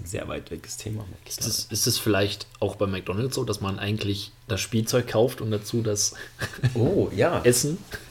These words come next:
Speaker 1: Es ist
Speaker 2: dazu
Speaker 1: tatsächlich
Speaker 2: bekommt?
Speaker 1: <laughs> wahrscheinlich ja, bei Kindern ist es doch, glaub ich, schon so. Oder nicht nur bei Kindern.
Speaker 2: Äh. <laughs>
Speaker 1: Äh, wenn da irgendwie SpongeBob oder so,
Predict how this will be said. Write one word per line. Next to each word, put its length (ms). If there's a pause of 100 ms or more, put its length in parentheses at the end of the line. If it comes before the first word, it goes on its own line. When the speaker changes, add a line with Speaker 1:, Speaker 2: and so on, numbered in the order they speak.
(140)
Speaker 1:
Es 160
ist 120
Speaker 2:
dazu 200
Speaker 1:
tatsächlich 300
Speaker 2:
bekommt? 240
Speaker 1:
<laughs> 0
wahrscheinlich 560
ja, 160
bei 140
Kindern 380
ist 120
es 100
doch, 100 (180)
glaub 160
ich, 100
schon 200
so. 100 (640)
Oder 260
nicht 220
nur 100
bei 80
Kindern. 260 (1000)
Speaker 2:
Äh. 440
<laughs> 460 (1000)
Speaker 1:
Äh, 20 (380)
wenn 100
da 140
irgendwie 240
SpongeBob 480
oder 160
so, 560